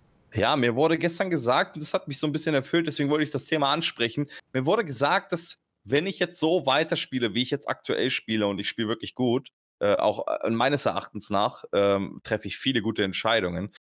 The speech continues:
ähm, dann könnte ich ein Online-Cruncher werden. Und deswegen, äh, ist halt die Frage,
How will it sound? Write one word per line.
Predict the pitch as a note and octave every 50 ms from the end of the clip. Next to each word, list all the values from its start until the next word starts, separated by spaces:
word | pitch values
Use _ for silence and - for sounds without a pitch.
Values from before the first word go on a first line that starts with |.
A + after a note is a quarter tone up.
| _ -
ähm, | F#2 F#2 F2+ F2+ F2+ F#2 F#2 F#2 F#2 F2 E2+ - _ _ _ _ -
dann | - F2
könnte | - - A2 - D#3
ich | - -
ein | -
Online-Cruncher | - C3+ F#3+ A3+ F#3+ A2 - - - - E2+ E2 - - D#2+
werden. | E2 - - - - - - _
Und | - G2 G2 F#2+
deswegen, | B2 B2 - - C#3 C#3 C3+ C#3 C#3 C#3 - - - - -
äh, | - A2 A#2 -
ist | - A#2+ - D3
halt | C#3+ C#3 C#3
die | C3
Frage, | - - C3+ B2+ C#3 F3 F#3+ G3+